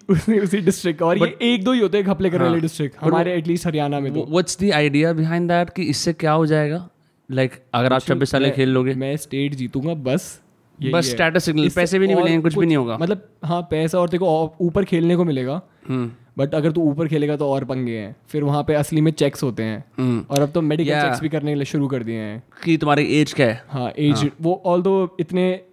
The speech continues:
Speaker 1: एक्यूरेट नहीं है, but अब ऐसा है कि अब छब्बीस साल का बंदा under sixteen तो नहीं खेल सकता।
Speaker 2: हाँ।
Speaker 1: हमारे टाइम में ऐसा था, खेल सकता है।
Speaker 2: Damn, तेरा टाइम as in, like, when, when was this roughly around, जब ये हो रहा था?
Speaker 1: अ, समझ ले टू थाउजेंड नाइन,
Speaker 2: हम्म।
Speaker 1: टू थाउजेंड नाइन एट में।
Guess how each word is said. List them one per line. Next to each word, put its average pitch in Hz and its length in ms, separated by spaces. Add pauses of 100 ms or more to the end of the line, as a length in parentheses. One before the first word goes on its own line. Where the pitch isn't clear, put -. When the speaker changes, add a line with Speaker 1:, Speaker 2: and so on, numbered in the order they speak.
(160)
Speaker 1:
एक्यूरेट 175 500
नहीं 151 140
है, 151 100
but 160 160 (100)
अब 160 160
ऐसा 165 260
है 156 120
कि 185 120
अब 170 200
छब्बीस 175 320
साल 165 160
का 165 60
बंदा 160 240
under 151 220
sixteen 156 300
तो 156 60
नहीं 147 120
खेल 127 140
सकता। 113 400 (220)
Speaker 2:
हाँ। 120 480
Speaker 1:
हमारे 160 300
टाइम 170 140
में 165 120
ऐसा 170 140
था, 156 420
खेल 165 200
सकता 139 340
है। 131 140
Speaker 2:
Damn, - 180
तेरा 175 180
टाइम 170 280
as 160 120
in, 175 80
like, 156 200
when, 127 320
when 135 200
was 151 160
this 143 180
roughly 139 320
around, 156 180
जब 139 120
ये 131 100
हो 127 120
रहा 127 100
था? 143 100
Speaker 1:
अ, 143 680
समझ 151 320
ले 156 300
टू 151 340
थाउजेंड 151 320
नाइन, 139 480 (320)
Speaker 2:
हम्म। 117 580
Speaker 1:
टू 147 100
थाउजेंड 135 320
नाइन 131 380
एट 131 340
में। 139 180